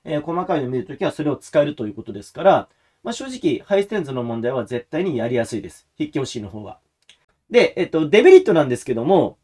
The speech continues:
えー、決まった会場、日時でしか受験することができない。つまり、自分の都合に合わせて会場、日時を選べないんですね。あの、試験地はもちろん選べますけども、東京都とか。で、ただ、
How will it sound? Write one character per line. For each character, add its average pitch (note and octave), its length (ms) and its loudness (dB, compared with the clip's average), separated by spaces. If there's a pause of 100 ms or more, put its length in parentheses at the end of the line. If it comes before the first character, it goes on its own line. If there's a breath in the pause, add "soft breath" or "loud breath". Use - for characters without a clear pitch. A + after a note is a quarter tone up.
(100)
え C3+ 180 -4
ー、 C3+ 100 -4
決 - 140 -6
ま D4 120 6
っ E4 100 -2
た D4 160 6
会 C#4+ 280 2
場、 C4 220 -2
日 C#4+ 160 -2
時 B3+ 180 -6
で D#3+ 120 4
し - 100 -12
か C#3+ 80 -6
受 C3+ 160 -4
験 F#3 180 2
す F3+ 120 -8
る F#3 80 2
こ F3+ 80 0
と D3+ 100 0
が B2+ 100 2
で A#2+ 120 -2
き D3 80 -2
な A#2+ 80 -2
い。 F#2+ 120 -8
つ C#4 100 -8
ま A#3+ 120 2
り、 G#3 300 2 (320 soft breath)
自 G3+ 180 -6
分 D#4+ 160 0
の E4 140 -2
都 D4+ 120 -6
合 D4 140 0
に C#4+ 80 -2
合 D4 60 8
わ D4+ 60 8
せ C#4 100 -2
て - 160 -2
会 G#3+ 240 2
場、 G#3+ 160 -2
日 A3+ 260 -6
時 B2 80 -2
を A2+ 120 0
選 D#3+ 160 4
べ F3+ 80 2
な C3+ 100 0
い G#2+ 40 -4
ん G2+ 40 -8
で G#2 100 -6
す A2 80 -14
ね。 D3 220 -6 (260)
あ G3+ 80 -6
の、 G3+ 80 0
試 - 160 -10
験 G4 200 4
地 A#3+ 100 2
は F3 80 4
も D#3+ 100 0
ち F3 120 -2
ろ D#3 100 0
ん A2 160 -6
選 C#3+ 80 -4 (120)
べ C#3+ 80 -2
ま D3+ 120 0
す - 60 -16
け B2+ 80 -4
ど A#2+ 100 0
も、 G#2+ 140 -8
東 C#3+ 180 -2
京 B2 160 0
都 B2 160 -4
と G2 120 -10
か。 - 220 -4 (400 soft breath)
で、 - 80 -6
た B3+ 240 4
だ、 - 60 -16